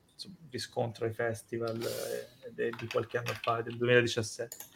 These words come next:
Quindi, insomma, sembra un, eh, un film da, da tenere d'occhio se vi,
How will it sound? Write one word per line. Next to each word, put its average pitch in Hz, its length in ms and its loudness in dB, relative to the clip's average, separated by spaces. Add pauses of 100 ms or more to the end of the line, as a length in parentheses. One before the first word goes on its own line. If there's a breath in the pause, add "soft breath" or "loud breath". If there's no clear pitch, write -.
(420 loud breath)
Quindi, - 300 10
insomma, 147 140 12
sembra 180 300 12
un, 139 280 8
eh, 120 760 10
un 123 80 0
film 123 380 4
da, 117 320 10
da 117 140 8
tenere 123 280 10
d'occhio 120 280 10
se 123 220 6
vi, 110 880 6